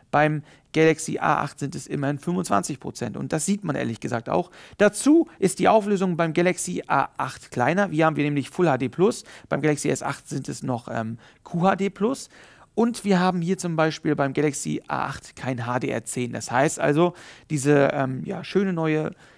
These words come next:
Technik, dass das Bild noch ein bisschen schöner aussieht, dass die Farben noch ein bisschen k-, kräftiger sind und auch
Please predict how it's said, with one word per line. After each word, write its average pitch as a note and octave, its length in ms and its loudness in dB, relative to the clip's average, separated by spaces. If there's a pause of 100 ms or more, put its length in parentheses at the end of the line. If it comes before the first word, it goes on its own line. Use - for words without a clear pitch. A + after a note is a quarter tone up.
(240)
Technik, F#3 500 0
dass - 240 -6
das - 260 -8
Bild D3+ 280 0
noch D#3+ 160 -6
ein F#3 80 -8
bisschen E3+ 260 -8
schöner F#3+ 340 0
aussieht, A#2+ 360 -6
dass A#2 100 -10
die - 140 -12
Farben F3 300 2
noch E3 140 0
ein E3 120 -6
bisschen C#3+ 360 -6
k-, - 220 -16
kräftiger E3+ 380 -2
sind D3 160 -6
und C#3+ 160 -4
auch B2+ 240 -2